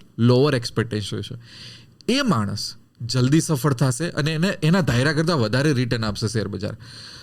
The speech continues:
પણ જે ટ્રેડર જેનું શોર્ટ ટર્મ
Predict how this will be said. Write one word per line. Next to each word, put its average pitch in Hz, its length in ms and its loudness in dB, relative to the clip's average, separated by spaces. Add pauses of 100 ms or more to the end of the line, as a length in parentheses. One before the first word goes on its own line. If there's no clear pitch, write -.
(160)
પણ 202 120 0
જે 135 420 2
ટ્રેડર 123 400 -2 (800)
જેનું 143 240 2
શોર્ટ 226 360 0 (180)
ટર્મ 254 280 -2